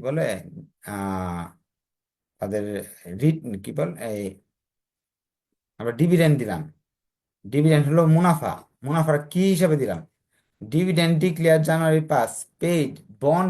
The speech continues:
হিসাবে, বন্ড হিসাবে আমরা দিলাম। আমাদের যে বিনিয়োগ যেটা ছিল, এটা ওদের কাছে দান দিয়ে করে দিলাম। যেমন এমন হতে পারে, ধরেন আমরা দোকান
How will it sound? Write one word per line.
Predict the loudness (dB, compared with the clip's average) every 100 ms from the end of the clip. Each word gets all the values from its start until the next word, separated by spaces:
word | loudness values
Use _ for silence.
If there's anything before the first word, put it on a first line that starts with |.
| -2
হিসাবে, | -4 -10 -12 _ _ _ _ _ _ -14
বন্ড | 0 2 4 2
হিসাবে | 2 0 2
আমরা | 0 0 -2 -4 _ _ -20 -14
দিলাম। | -12 -12 -14 -20 _ _ _ _ _ _ _ _ -10
আমাদের | -2 0 2
যে | 2 2
বিনিয়োগ | 2 2 0
যেটা | 0 -2 -4
ছিল, | -2 -2
এটা | -2 -6 -16 -10
ওদের | -6 -4
কাছে | -4 -4
দান | -2 0
দিয়ে | 0 -2
করে | -2 -4
দিলাম। | -4 -4
যেমন | 0 2 2
এমন | 4 4
হতে | 4 2
পারে, | 2 0 -10 _ _ _ -2
ধরেন | 0 0 -4 -2
আমরা | 2 2 2
দোকান | -2